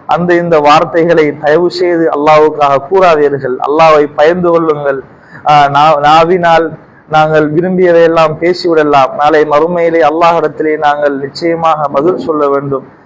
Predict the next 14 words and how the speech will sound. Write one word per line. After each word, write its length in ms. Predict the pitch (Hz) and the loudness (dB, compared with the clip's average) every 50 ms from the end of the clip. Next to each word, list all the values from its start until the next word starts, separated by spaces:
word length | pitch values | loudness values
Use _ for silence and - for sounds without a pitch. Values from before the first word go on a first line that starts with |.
| _ - | _ -10
எனவே 380 | - 151 151 151 156 156 151 151 - - | -6 -4 -2 0 0 0 0 -2 -4 -4
சகோதரர்களே, 800 | 156 143 139 156 156 151 151 147 151 147 147 147 139 143 139 143 - - - - | -4 -2 0 2 2 2 2 0 0 0 0 0 0 -2 -4 -6 -12 -20 -20 -14
அந்த 200 | - 147 151 143 | -8 -6 -4 -4
பிள்ளைகளுக்கு 840 | 135 143 180 190 196 190 185 180 175 180 180 180 175 180 - 165 160 - | -4 -4 -2 0 0 2 2 2 2 2 2 0 0 -2 -4 -6 -4 -4
ஷஹீதுடைய 560 | - 156 151 180 196 196 196 185 175 175 170 | -4 -2 0 0 2 2 2 2 4 4 4
அந்தஸ்து 560 | 160 147 147 160 175 180 190 185 190 - 180 160 | 4 2 2 0 0 -2 -2 -4 -4 -6 -4 -2
கிடைக்க 380 | 160 160 156 151 147 156 147 | -2 0 -2 -2 0 -2 -2
வேண்டும். 380 | 143 143 143 147 143 135 135 131 - - - _ _ | -2 -2 -4 -4 -6 -6 -8 -10 -16 -20 -20 _ _
அந்த 180 | - 147 151 151 | -8 -4 -4 -2
பிள்ளைகள் 500 | 147 151 175 185 190 185 180 180 175 170 | -2 -2 0 2 2 4 4 4 2 2
நாளை 360 | 170 170 175 175 175 170 165 | 2 0 2 2 2 2 0
மறுமையிலே 800 | 165 160 160 165 180 190 190 190 185 180 175 175 175 170 160 - - - - 139 | 0 0 0 0 0 0 0 0 0 0 0 0 -2 -2 -4 -6 -10 -16 -4 -2
ஜன்னத்துல் 600 | 165 170 175 196 202 190 190 - 185 175 175 175 | 0 0 2 0 -2 -2 -2 -2 -2 -2 -2 -2
ஃபிர்தௌஸிலே 800 | - 202 214 214 196 202 196 185 190 185 180 165 165 156 151 | -2 -2 -2 0 0 0 0 0 0 -2 -4 -2 -2 -2 -2